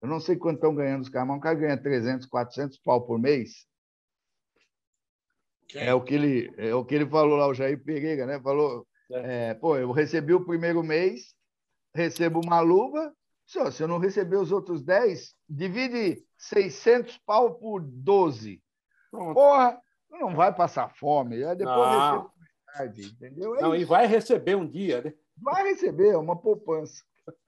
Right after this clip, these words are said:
Speaker 3: O filho
Speaker 1: Gente,
Speaker 3: dele vai
Speaker 1: obrigado,
Speaker 3: receber.
Speaker 1: obrigado e desculpe se eu não, não fui tão guerreiro hoje.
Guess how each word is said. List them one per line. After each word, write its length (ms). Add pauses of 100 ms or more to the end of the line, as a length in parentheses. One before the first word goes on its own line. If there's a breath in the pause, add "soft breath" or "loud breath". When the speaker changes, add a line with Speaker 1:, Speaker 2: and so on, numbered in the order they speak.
(100)
Speaker 3:
O 200
filho 320
Speaker 1:
Gente, 80
Speaker 3:
dele 120
vai 100
Speaker 1:
obrigado, 360
Speaker 3:
receber. 180
Speaker 1:
obrigado 680
e 100
desculpe 720 (460)
se 220
eu 260
não, 560 (1600)
não 200
fui 200
tão 400
guerreiro 600
hoje. 260